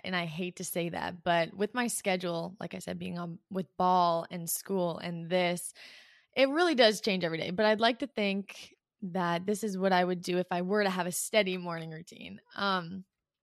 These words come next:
and I do do this when I don't have stuff in the morning, but I'll get up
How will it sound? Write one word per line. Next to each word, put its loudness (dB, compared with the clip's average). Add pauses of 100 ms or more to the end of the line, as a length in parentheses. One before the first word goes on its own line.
(120)
and 0
I 2
do 0
do 0
this 0
when -2
I 0
don't -2
have -4
stuff -8
in -8
the -6
morning, -6
but -2
I'll 6
get 2
up 8